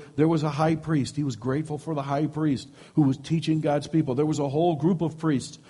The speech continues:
who were teaching God's people. He was grateful for those. And the list of things that he could rejoice in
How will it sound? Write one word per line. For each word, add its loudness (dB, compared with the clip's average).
who 6
were 6
teaching 0
God's 2
people. 2
He 2
was 2
grateful 0
for -4
those. 2
And 4
the 4
list 4
of -2
things 0
that 2
he 0
could 2
rejoice 2
in 4